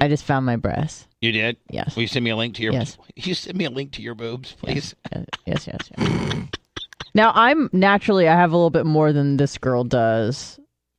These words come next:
Speaker 1: um, naturally.
Speaker 2: All right, let me see.
Speaker 1: Shut
Speaker 2: Now,
Speaker 1: up!
Speaker 2: no.
Speaker 1: Shut up!
Speaker 2: <clears throat> Now, which one
Speaker 1: I
Speaker 2: am
Speaker 1: don't
Speaker 2: I
Speaker 1: have big boobs. Hold on, I'm sending it to you.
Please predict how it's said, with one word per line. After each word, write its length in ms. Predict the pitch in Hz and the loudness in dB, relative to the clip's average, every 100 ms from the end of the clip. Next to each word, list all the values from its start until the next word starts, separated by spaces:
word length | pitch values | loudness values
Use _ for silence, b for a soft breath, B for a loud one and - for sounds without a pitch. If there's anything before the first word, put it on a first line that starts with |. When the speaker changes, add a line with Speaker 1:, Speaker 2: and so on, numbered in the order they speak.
| _ - | _ -2
Speaker 1:
um, 500 | 113 90 85 - 151 _ - | -2 0 -4 -6 -10 _ -4
naturally. 460 | 127 107 127 - | -2 -2 -4 -4
Speaker 2:
All 80 | - | -2
right, 80 | 107 | -2
let 80 | 113 | -2
me 100 | 120 | -4
see. 220 | - 120 107 | -2 -4 0
Speaker 1:
Shut 80 | 440 | 4
Speaker 2:
Now, 260 | 932 1047 466 466 | 4 4 2 4
Speaker 1:
up! 280 | 349 - | 2 0
Speaker 2:
no. 220 | 247 - - | -2 -4 -6
Speaker 1:
Shut 480 | - - 480 523 - 466 381 | -6 2 4 4 2 2 2
up! 180 | - - - | -2 -10 -6
Speaker 2:
<clears throat> 260 | - 156 147 | -4 -4 -2
Now, 260 | 139 135 | -2 0
which 240 | 139 151 180 | -2 -2 -2
one 140 | 175 | 4
Speaker 1:
I 60 | 247 | 6
Speaker 2:
am 80 | 311 | 6
Speaker 1:
don't 80 | |
Speaker 2:
I 40 | 349 | 4
Speaker 1:
have 100 | 302 | 4
big 200 | 302 226 | 2 4
boobs. 240 | 254 202 196 | 2 4 4
Hold 120 | 185 | 4
on, 100 | 147 | 4
I'm 100 | 139 | 2
sending 280 | 135 127 78 | 0 0 -4
it 80 | - | -2
to 80 | |
you. 80 | 117 | -2